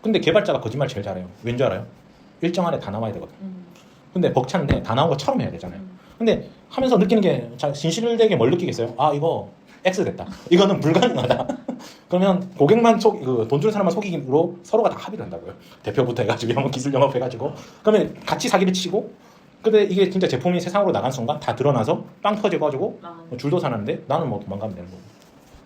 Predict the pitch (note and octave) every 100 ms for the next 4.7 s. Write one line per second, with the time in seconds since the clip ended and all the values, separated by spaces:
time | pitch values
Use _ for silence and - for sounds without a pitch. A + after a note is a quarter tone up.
0 | - - - - - - B3+ C#4 - C#3+
1 | G#2+ - G2+ B2+ G3 G#2+ - - - -
2 | - - - - - _ F3 G#3 G3+ C3
3 | - - - C#3+ E3+ C#3 G3 A3+ F#3 C3
4 | E3 F3 B2+ F2 F2 F2